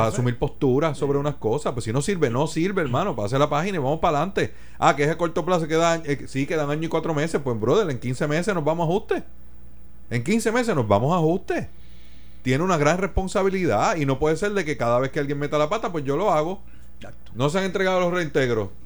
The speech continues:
Speaker 1: decían hace, este, una semana.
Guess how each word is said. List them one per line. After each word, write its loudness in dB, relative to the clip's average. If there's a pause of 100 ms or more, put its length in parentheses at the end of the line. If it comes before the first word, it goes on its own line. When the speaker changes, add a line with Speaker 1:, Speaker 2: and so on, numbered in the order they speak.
Speaker 1:
decían 2
hace, 2
este, 2
una 2
semana. -2